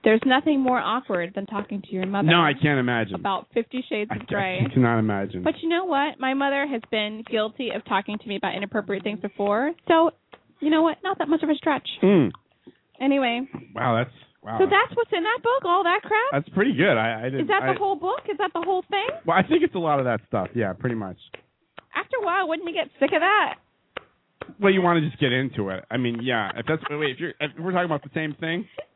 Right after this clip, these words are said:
Speaker 1: No, I'm talking about the content.
Speaker 2: Oh, yeah, I would get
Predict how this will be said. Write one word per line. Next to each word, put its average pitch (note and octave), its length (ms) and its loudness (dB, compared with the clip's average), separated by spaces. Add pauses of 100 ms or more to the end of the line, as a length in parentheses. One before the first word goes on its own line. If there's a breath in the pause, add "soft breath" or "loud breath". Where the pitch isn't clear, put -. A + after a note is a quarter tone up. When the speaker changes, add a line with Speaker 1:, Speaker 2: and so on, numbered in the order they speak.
(300)
Speaker 1:
No, F#4+ 180 0
I'm D#4+ 160 2
talking G#4 280 -6
about D#4 240 -2
the C4+ 180 2
content. D#4+ 580 0 (160)
Speaker 2:
Oh, D#3+ 640 4
yeah, G#2+ 220 -8
I F#2+ 200 -10
would A#2+ 160 -8
get G#2+ 120 -6